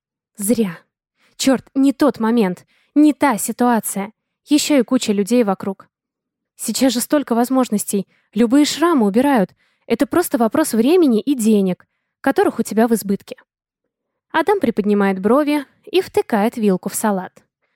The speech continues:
Со стороны незаметно, но я успела неплохо изучить его и прекрасно вижу, он ошеломлён этим вопросом.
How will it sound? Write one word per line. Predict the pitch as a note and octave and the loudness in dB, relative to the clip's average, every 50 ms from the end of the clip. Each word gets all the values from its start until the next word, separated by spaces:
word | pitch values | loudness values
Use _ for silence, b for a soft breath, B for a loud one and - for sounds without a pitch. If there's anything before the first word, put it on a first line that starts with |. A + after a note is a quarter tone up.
| _ _ | _ _
Со | - - D4+ | -10 -6 -6
стороны | C4+ - C#4+ C#4 C4+ C4 B3+ B3+ | -4 -2 0 0 2 2 2 2
незаметно, | A#3+ A#3+ A3+ B3 B3 B3+ B3+ A3 - - G3 G3 - _ _ _ _ - | 2 2 2 2 2 2 2 0 0 -2 -4 -6 -6 _ _ _ _ -2
но | C#4 | 0
я | C#4 C4+ D4 C#4+ | 2 4 2 2
успела | C#4 C4+ - - - D#4+ D#4+ D4 A3+ | 0 -2 -4 -4 0 0 2 2 2
неплохо | G3 G3+ G#3+ A3 - A#3+ A#3 D4 D4 - - A3 | 2 0 -2 -2 -2 -2 -2 -2 -2 0 0 -2
изучить | G#3 F#3 G#3+ G#3 - - A3+ G#3 - - | 0 0 -4 -6 -6 -4 -6 -6 -4 -4
его | G#3+ G3+ G3 G3+ G3+ _ _ _ _ _ _ _ | -4 -2 -2 -4 -4 _ _ _ _ _ _ _
и | - D#4 | -6 -2
прекрасно | - C#4 C4+ - - A#3 A#3+ A#3 - B3 A#3 | 0 -2 -2 0 0 0 0 0 0 -2 -2
вижу, | A3 F#3+ G3 F#3+ F#3 F3 F#3 F#3+ - _ _ _ | 0 0 -2 -2 -2 -4 -6 -6 -8 _ _ _
он | - B3+ A#3+ A3+ - _ _ | -2 -2 0 -2 -4 _ _
ошеломлён | - B3 G#3+ - - C4 B3+ B3 A#3+ A#3+ A#3+ B3 C4+ B3 G#3+ G3 - | -8 -8 -6 -6 -4 -2 0 0 2 2 2 2 2 0 0 -2 -2
этим | - G#3 - - G#3 | -4 -4 -4 -4 -4
вопросом. | G3+ G#3+ G#3 - - G3 F3+ - - G#3 G3+ | -4 -4 -4 -4 -4 -4 -4 -6 -8 -10 -12